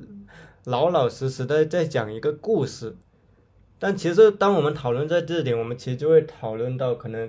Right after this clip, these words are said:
故事跟小说的区别，故事本身的局限。因为故事呢，它终究会因为它的高度的浓缩性、高度的戏剧性，而去筛选掉一些人生中不那么戏剧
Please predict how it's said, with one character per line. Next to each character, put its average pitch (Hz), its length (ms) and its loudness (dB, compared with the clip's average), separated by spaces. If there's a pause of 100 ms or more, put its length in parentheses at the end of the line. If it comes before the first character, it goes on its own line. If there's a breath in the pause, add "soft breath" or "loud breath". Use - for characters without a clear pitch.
故 170 220 -2
事 139 260 -4
跟 135 200 2
小 107 300 -6
说 131 200 -4
的 127 160 0
区 156 320 -4
别， 107 380 -8
故 175 260 -2
事 143 280 -6
本 113 240 -4
身 127 120 -4
的 127 120 -2
局 113 360 -14
限。 131 420 -4 (480 soft breath)
因 143 120 -4
为 175 80 0
故 175 320 0
事 151 280 2
呢， 131 180 0
它 151 160 -4
终 156 240 0
究 151 160 -4
会 165 160 -2
因 151 140 -2
为 160 120 2
它 139 300 -4
的 123 220 2 (720 soft breath)
高 156 260 6
度 165 220 -2
的 120 80 0
浓 110 260 -8
缩 135 240 -4
性、 135 260 -4
高 131 280 0
度 151 180 0
的 120 140 2
戏 135 320 -6
剧 131 200 -4
性， 113 400 -8 (840 soft breath)
而 131 140 0 (120)
去 143 460 0 (420)
筛 180 360 4
选 131 320 -2
掉 139 240 0
一 139 60 -2
些 127 180 2
人 110 240 -6
生 135 300 -2
中 139 340 -4
不 113 280 -8
那 165 180 -4
么 127 220 -2
戏 - 340 -12
剧 120 380 -10